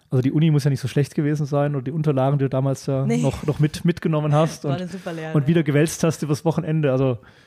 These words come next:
Speaker 1: äh, denn da hast du jetzt ja auch wirklich dann nochmal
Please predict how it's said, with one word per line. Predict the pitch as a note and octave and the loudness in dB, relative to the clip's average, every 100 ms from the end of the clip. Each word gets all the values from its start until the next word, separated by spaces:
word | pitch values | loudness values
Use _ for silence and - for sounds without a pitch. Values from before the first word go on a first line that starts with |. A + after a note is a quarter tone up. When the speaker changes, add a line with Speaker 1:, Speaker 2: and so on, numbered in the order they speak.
| _ _ - | _ _ -4
Speaker 1:
äh, | C3 B2+ A#2+ A2+ - _ _ _ _ | 0 0 0 -2 -8 _ _ _ _
denn | C3 C3 | -2 0
da | A#2+ A#2+ D3+ | 2 2 4
hast | D3+ - | 2 0
du | D3 | -2
jetzt | - | 0
ja | B2+ | 0
auch | A2+ | 0
wirklich | C3+ C#3 | -4 -4
dann | C3+ | -2
nochmal | B2+ B2 A#2+ A2+ | 0 0 0 -2